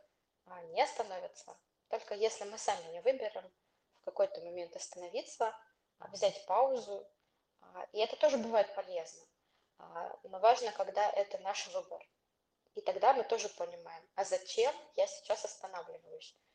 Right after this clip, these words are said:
Сколько времени продлится моя остановка? И что, а, во время этой остановки я хочу создать полезное для себя?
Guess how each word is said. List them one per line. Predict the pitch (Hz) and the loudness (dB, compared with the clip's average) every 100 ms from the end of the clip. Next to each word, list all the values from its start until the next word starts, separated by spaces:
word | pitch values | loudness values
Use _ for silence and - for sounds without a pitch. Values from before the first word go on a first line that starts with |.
| _ _ _ | _ _ _
Сколько | _ 226 269 - - | _ 4 4 4 2
времени | 202 202 240 262 254 254 | 4 0 0 -4 -4 -6
продлится | - 175 208 226 202 | -8 -4 -4 -6 -10
моя | 185 185 202 | -10 -6 -6
остановка? | - 196 180 165 - - _ | -4 -6 -6 -16 -20 -20 _
И | 202 | -8
что, | - - 262 277 - - _ _ _ | -8 4 6 6 4 -12 _ _ _
а, | - - - | 0 0 0
во | 202 | 0
время | 226 226 202 185 | 6 4 4 -6
этой | - | -6
остановки | 180 - 196 269 - | -6 -8 -6 -8 -8
я | 196 185 | -4 -4
хочу | 196 - 240 | -4 -4 -4
создать | - 190 190 196 | -4 -2 -2 -2
полезное | - 175 196 185 165 | -6 -2 -2 -4 -12
для | 175 | -12
себя? | - - 165 | -10 -12 -12